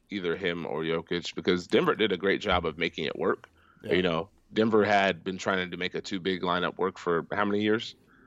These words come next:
Speaker 2: It's been a while. <laughs> Yeah.
Speaker 1: Right?
Speaker 2: <laughs>
Speaker 1: I mean, it, it goes back to Nurkic being there,
Speaker 2: Yep.
Speaker 1: and that didn't work. So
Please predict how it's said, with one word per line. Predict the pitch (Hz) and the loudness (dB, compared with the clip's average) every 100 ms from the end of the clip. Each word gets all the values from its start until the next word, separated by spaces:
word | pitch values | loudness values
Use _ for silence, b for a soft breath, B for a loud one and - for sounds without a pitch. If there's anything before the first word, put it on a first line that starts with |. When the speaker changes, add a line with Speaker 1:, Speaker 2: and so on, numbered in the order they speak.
| - | -18
Speaker 2:
It's | 92 | -16
been | 98 127 | -8 -6
a | |
while. | 131 156 123 104 | 2 4 4 2
<laughs> | - | 0
Yeah. | 180 190 - | 4 4 6
Speaker 1:
Right? | 120 135 156 185 151 131 | 6 8 6 4 0 0
Speaker 2:
<laughs> | 170 135 | -2 0
Speaker 1:
I | 113 | 0
mean, | 110 110 _ _ | 0 -4 _ _
it, | 120 - | -4 -2
it | 104 113 107 117 | 0 2 0 4
goes | 123 117 | 4 6
back | 120 113 | 4 2
to | |
Nurkic | 110 120 107 - | 2 0 -2 -8
being | 95 92 | -8 -6
there, | 87 | -4
Speaker 2:
Yep. | 110 120 131 | 2 2 0
Speaker 1:
and | 90 | -2
that | 107 - | -2 -2
didn't | _ 104 | _ -2
work. | 98 - | 0 -2
So | - 123 107 92 | 0 4 4 4